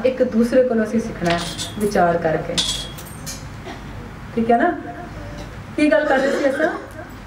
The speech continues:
"ਗੁਰ ਸਤਿਗੁਰ ਕਾ ਜੋ ਸਿੱਖ ਅਖਾਏ, ਸੋ ਭਲ ਕੇ ਉੱਠ ਹਰ ਨਾਮ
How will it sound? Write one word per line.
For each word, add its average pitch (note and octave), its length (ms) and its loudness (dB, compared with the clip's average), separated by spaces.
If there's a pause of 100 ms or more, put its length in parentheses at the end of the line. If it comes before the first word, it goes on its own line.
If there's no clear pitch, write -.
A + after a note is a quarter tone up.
(600)
"ਗੁਰ A3 200 6
ਸਤਿਗੁਰ A#3 540 2
ਕਾ G#3+ 260 4
ਜੋ B3 200 4
ਸਿੱਖ A#3+ 500 2
ਅਖਾਏ, A3 460 4
ਸੋ C4 380 0
ਭਲ F#3 320 4
ਕੇ B3+ 140 8
ਉੱਠ A3 340 0 (640)
ਹਰ A#3+ 240 6
ਨਾਮ A#3+ 680 2